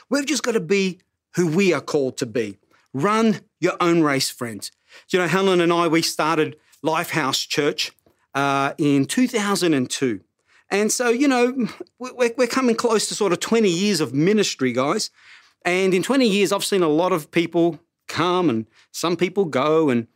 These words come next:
and I, let me tell you what I have discovered in those twenty years. People would love us to be anyone else but us.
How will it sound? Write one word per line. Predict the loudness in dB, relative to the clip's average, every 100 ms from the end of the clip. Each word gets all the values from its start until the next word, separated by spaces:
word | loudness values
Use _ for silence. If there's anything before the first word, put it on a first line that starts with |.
| _ _ _ _
and | -2
I, | -2 -2
let | -4 -2
me | -2
tell | 0 2
you | 2
what | 2 0 -2
I | -4 0
have | -2 -2
discovered | -6 -6 -4 -2 0
in | 0
those | 0 -2
twenty | -4 -2 0
years. | 0 -2
People | -4 -2 0 -2
would | 0 -2
love | -2 -2 -2 -2
us | -4 -4
to | -6 -4
be | 0 2 2 -2 _ _ _ _ _ _ -4
anyone | 2 4 4 2
else | 0 -2
but | -2
us. | -2 -4 -6 -8